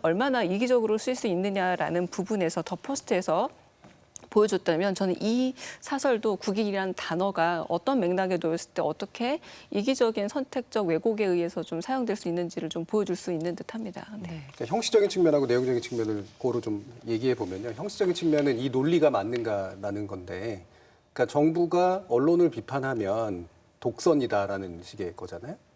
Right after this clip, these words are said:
Speaker 3: 그다음에 국익을 자기가 결정한다라고 독선이라고 얘기하고, 그거는 언론에게도 똑같이 적용될 수 있는 거거든요.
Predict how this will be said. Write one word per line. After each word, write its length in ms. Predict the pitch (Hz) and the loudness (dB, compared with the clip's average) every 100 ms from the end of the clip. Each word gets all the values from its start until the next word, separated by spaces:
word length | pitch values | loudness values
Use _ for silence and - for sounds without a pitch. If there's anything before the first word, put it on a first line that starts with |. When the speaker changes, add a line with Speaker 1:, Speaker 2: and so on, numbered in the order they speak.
| - | 0
Speaker 3:
그다음에 220 | 117 110 | 0 0
국익을 440 | - 143 160 156 | -2 2 4 4
자기가 380 | - 113 143 143 | 2 -2 2 2
결정한다라고 720 | 113 107 120 113 104 101 113 | 0 -4 -4 -2 -4 -4 -6
독선이라고 560 | - - 117 107 98 90 | -6 -6 -4 -2 -4 -4
얘기하고, 420 | 87 95 92 135 - _ _ _ _ _ | -6 -8 -8 -12 -16 _ _ _ _ _
그거는 300 | 175 202 175 | 2 2 4
언론에게도 440 | 143 233 254 208 | 4 4 2 -2
똑같이 280 | 196 - - | -4 -4 0
적용될 320 | 170 156 139 | 4 4 2
수 140 | 117 214 | 0 0
있는 140 | 143 | -2
거거든요. 380 | 98 95 156 165 | -4 -8 -10 -12